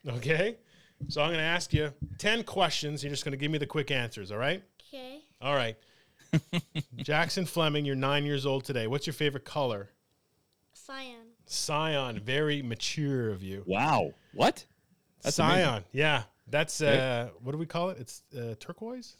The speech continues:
Speaker 2: Yeah.
Speaker 1: kinda?
Speaker 3: Doesn't he
Speaker 1: Okay, so
Speaker 3: play
Speaker 1: that's
Speaker 3: for the
Speaker 1: what that is,
Speaker 3: Pelicans?
Speaker 1: 'cause I, I had to check that out too.
Speaker 3: <laughs> Yeah, okay.
Speaker 1: I mean, I, if you had asked me what Cyan was, I would fail that question a hundred percent.
Speaker 3: He's a power forward for the New Orleans Pelicans. <laughs> Okay, next question.
Speaker 1: All right, what's your favorite sport?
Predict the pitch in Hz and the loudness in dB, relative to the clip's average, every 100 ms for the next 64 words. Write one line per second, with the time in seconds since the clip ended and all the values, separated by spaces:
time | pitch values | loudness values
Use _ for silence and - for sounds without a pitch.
0 | - 196 226 233 _ _ _ _ _ _ | -8 -6 -6 -8 _ _ _ _ _ _
1 | _ _ 127 127 101 160 175 175 151 147 | _ _ -2 0 4 4 4 4 4 4
2 | - 139 143 143 120 _ - 151 143 127 | 4 0 2 0 -2 _ -4 0 0 0
3 | 117 120 104 104 101 95 101 95 - _ | -2 -4 -2 -4 -6 -8 -12 -12 -16 _
4 | _ _ 170 - - - _ - - - | _ _ -4 -4 -10 -14 _ -10 -8 -8
5 | - - _ _ _ 156 170 - - 139 | -8 -10 _ _ _ -6 -6 -8 -6 -6
6 | - - 143 139 262 170 131 151 151 131 | -6 -10 -10 -6 -4 -2 0 -2 -4 -6
7 | 110 104 113 135 - - 117 139 147 143 | -8 -10 -8 -4 -4 -2 -2 -4 -4 -6
8 | 131 165 156 120 120 110 - - 131 127 | -6 -6 -8 -6 -6 -6 -8 -10 -6 -4
9 | 123 117 110 - 104 - 107 104 107 101 | -4 -6 -8 -10 -10 -10 -12 -12 -12 -10
10 | 104 127 104 - 127 113 - 135 127 107 | -4 -2 0 4 6 6 4 6 6 4
11 | 113 107 110 113 107 - 113 143 92 78 | 0 2 2 2 0 0 0 0 -4 -12
12 | _ - - - - 466 - 480 539 523 | _ -16 -16 -14 -14 -6 -6 -6 -10 -12
13 | - - - - - - - - - - | -8 -6 -6 -6 -8 -8 -6 -6 -4 -4
14 | 139 - 156 160 127 151 170 151 156 170 | -4 -4 0 2 4 2 2 2 2 6
15 | 180 160 160 190 185 196 175 - 165 139 | 6 8 4 2 2 2 2 0 4 4